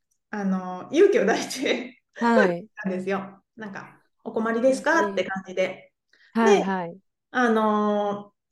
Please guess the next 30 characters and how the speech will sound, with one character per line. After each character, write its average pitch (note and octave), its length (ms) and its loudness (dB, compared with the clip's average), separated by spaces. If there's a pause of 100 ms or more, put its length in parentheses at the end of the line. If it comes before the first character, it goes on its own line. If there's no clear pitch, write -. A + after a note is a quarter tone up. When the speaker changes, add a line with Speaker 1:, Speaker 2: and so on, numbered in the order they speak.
(140)
Speaker 1:
で C#4+ 100 -2
も A3 260 0
ま C#4 140 0
だ D4 80 0
ま C4+ 140 0
だ A#3 80 0
私 G#3 240 -4
は G3 100 -4
こ F#3+ 420 -2
う、 G#3 40 -12
流 C4+ 140 -4
暢 F#3+ 180 -6
に E3+ 100 -12
ね、 A3 220 -10
英 A#3+ 100 -2
語 A#3 120 0
で A#3+ 140 0
説 A#3+ 240 -8
明 B3+ 200 -4
は B3 100 -4
で A#3+ 140 -4
き C4+ 100 -8
な C4 80 -2
い A#3+ 40 -4
ん G#3 60 -6
だ G3 100 -4
け F#3+ 100 -8
れ F#3 80 -8
ど F#3 80 -10
も、 B3+ 480 -4